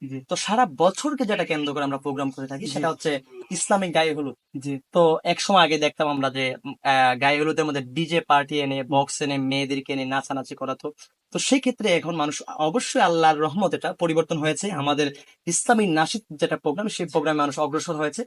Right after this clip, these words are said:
Speaker 1: জি।
Speaker 2: এবং আলহামদুলিল্লাহ, সারা বারো মাসেই আমাদের ইসলামিক গায়ে হলুদের প্রোগ্রামগুলো বেশি থাকে।
Speaker 1: খতনাই মুসলমানিতে
Speaker 2: হ্যাঁ,
Speaker 1: গিয়ে
Speaker 2: তারপরে আপ-, হ্যাঁ, এটা ওটা, আহ, মানুষ যখন ছোট ছেলেদেরকে যখন খতনা করায় অনুষ্ঠান, তখন সব মানুষ আল্লাহর সে হাবিবের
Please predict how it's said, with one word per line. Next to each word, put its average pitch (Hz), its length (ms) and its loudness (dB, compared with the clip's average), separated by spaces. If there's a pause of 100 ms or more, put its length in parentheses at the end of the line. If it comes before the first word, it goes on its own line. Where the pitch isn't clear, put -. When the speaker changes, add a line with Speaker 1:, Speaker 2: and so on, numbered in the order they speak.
(140)
Speaker 1:
জি। 127 100 -6
Speaker 2:
এবং 175 260 -2
আলহামদুলিল্লাহ, 160 500 0
সারা 160 220 0
বারো 143 220 2
মাসেই 151 360 -2 (280)
আমাদের 147 280 0
ইসলামিক 175 520 -4
গায়ে 156 200 2
হলুদের 202 260 -4
প্রোগ্রামগুলো 143 440 -4
বেশি 139 220 -4
থাকে। 135 240 -10 (760)
Speaker 1:
খতনাই 160 460 0
মুসলমানিতে 151 720 2
Speaker 2:
হ্যাঁ, 160 200 8
Speaker 1:
গিয়ে 151 120 4
Speaker 2:
তারপরে 165 340 4
আপ-, 156 140 -4
হ্যাঁ, 151 260 -2
এটা 135 180 -4
ওটা, 143 380 -4 (320)
আহ, 135 320 2
মানুষ 139 260 -2
যখন 143 260 -8
ছোট - 260 -8 (140)
ছেলেদেরকে 139 360 -6
যখন 139 160 -6
খতনা 151 360 -8
করায় 139 260 -6 (300)
অনুষ্ঠান, 156 380 -4
তখন 185 180 -4
সব 175 140 -4
মানুষ 143 360 -4 (240)
আল্লাহর 139 360 -4 (260)
সে - 320 -4 (200)
হাবিবের 156 400 -2